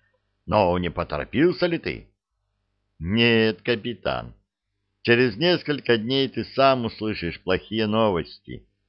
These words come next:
и будешь молчать, что заходил в Кадис. Жизнь в дальнейшем подтвердила мои опасения.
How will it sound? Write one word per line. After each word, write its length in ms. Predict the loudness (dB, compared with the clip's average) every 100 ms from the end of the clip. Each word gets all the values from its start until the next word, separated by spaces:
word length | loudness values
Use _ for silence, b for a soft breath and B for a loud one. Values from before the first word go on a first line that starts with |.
| _ -6
и 140 | -2
будешь 500 | 0 4 4 4 2
молчать, 880 | -2 0 -2 -2 0 4 2 0 -10
что 240 | -16 -6 -4
заходил 520 | -4 -2 -2 -2 -6
в 120 | -8
Кадис. 720 | 0 0 0 -4 -12 -14 -20 _ _ _ _ _ _ _ _ _ _ _ _ _ _ _
Жизнь 520 | -2 2 2 0 -4 -4
в 120 | 4
дальнейшем 640 | 4 4 2 0 0 -4
подтвердила 800 | 0 -2 2 2 2 -4 -2 0
мои 260 | 0 0 0
опасения. 920 | 0 -2 -4 -10 -12 -12 -16 -18